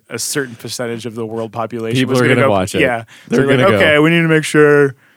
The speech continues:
Speaker 1: let's have a Luke Skywalker again, but we'll make her a woman." Okay, cool.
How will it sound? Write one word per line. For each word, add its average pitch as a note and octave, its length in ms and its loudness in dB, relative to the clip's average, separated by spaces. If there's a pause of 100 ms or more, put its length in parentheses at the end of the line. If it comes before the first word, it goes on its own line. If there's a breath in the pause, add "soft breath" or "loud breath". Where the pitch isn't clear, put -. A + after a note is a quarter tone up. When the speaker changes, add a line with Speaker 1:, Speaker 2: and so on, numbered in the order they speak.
(400 soft breath)
Speaker 1:
let's F3 120 -2
have A3+ 120 2
a G3 40 2
Luke F3+ 220 4
Skywalker D3+ 520 2
again, C#3+ 260 0
but C3+ 60 -2
we'll C3+ 100 0
make C#3 160 -2
her C3 80 -4
a B2 80 -2
woman." G#2+ 400 -4
Okay, B2 300 -6
cool. A2 320 -10